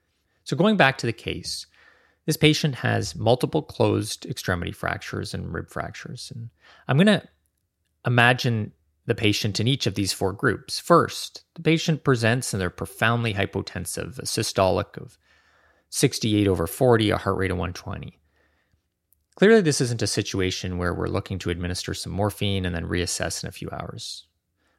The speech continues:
Rather, this patient requires resuscitation, and while analgesia is likely required, it can't reliably be given safely.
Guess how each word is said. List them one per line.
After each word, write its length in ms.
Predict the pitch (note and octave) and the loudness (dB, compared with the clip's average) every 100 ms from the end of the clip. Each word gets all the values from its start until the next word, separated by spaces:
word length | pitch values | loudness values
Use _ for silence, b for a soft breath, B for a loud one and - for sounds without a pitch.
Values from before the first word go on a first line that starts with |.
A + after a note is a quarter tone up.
| - | 4
Rather, 260 | D3+ E3+ | 6 6
this 160 | D#3+ F3+ | 2 0
patient 300 | A#3 A3+ F3+ | 0 -2 -2
requires 400 | D3 C#3 C3 - | 2 4 4 0
resuscitation, 760 | A#2+ A#2 - A2+ F#2+ F#2+ - G#2 | -2 -2 -2 -4 -6 -6 -4 -4
and 280 | G#2+ F#2+ B2+ | -4 -6 2
while 260 | A#2 A2 | 4 4
analgesia 500 | - C#3+ D#3 A#2 G#2 | 2 0 2 0 0
is 220 | A2+ G2+ - - | 0 -2 -10 -4
likely 280 | G#2 F3 C3+ | -2 0 0
required, 440 | - - G2 G#2 | -2 2 4 4
it 80 | - | 2
can't 200 | - F3+ | -4 -2
reliably 500 | C#3 G2+ G#2 A2 G#2+ | 2 4 4 4 -2
be 120 | F2+ | -6
given 320 | F#2 G#2 F2+ | -6 -6 -4
safely. 540 | F2+ - - - - | -6 -10 -12 -12 -12